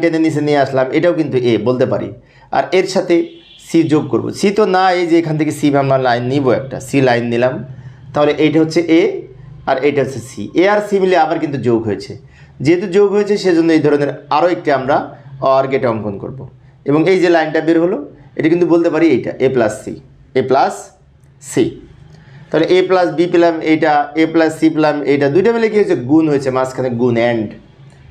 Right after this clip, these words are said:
and তো ডি এর মতো দেখতে, এই দুইটা লাইন মিলে আমরা and গেট উপর থেকে নিচের দিকে নিয়ে আসবো, নিচ থেকে উপরের দিকে নিব, এই দুইটা মিলে আমরা এখানে and গেট যুক্ত করবো ডি এর মতো দেখতে। এটা or, or এরকম চাঁদের ন্যায় বাঁকা, আর ডি এর মতো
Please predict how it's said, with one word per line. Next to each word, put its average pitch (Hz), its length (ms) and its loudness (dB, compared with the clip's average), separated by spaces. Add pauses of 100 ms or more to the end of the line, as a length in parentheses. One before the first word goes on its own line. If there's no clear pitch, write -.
(840)
and 233 300 -4 (400)
তো 180 60 2 (100)
ডি 165 140 0
এর 170 120 2
মতো 120 120 -2 (100)
দেখতে, 98 200 -8 (580)
এই 160 100 4
দুইটা 160 260 2
লাইন 151 240 2
মিলে 151 200 2
আমরা 143 120 0 (100)
and 139 160 -2
গেট 147 220 0
উপর 143 240 0
থেকে 139 200 0
নিচের 143 240 2
দিকে 131 180 2
নিয়ে 135 180 2
আসবো, 123 160 -2 (100)
নিচ 143 200 0
থেকে 135 200 0
উপরের 131 280 0
দিকে 127 200 -2
নিব, 123 140 0 (560)
এই 156 120 4
দুইটা 151 280 2
মিলে 151 200 2
আমরা 151 140 0
এখানে 143 240 -2
and 160 160 -2
গেট 156 200 0
যুক্ত 127 240 -6
করবো 104 200 0
ডি 127 140 2
এর 127 120 0
মতো 107 200 -4
দেখতে। - 220 -10 (460)
এটা 196 120 2 (220)
or, 233 100 2 (260)
or 180 160 4
এরকম 180 240 0 (120)
চাঁদের 165 280 2
ন্যায় 156 220 2
বাঁকা, 147 220 0 (500)
আর 139 140 0
ডি 170 140 2
এর 190 100 0
মতো 170 120 4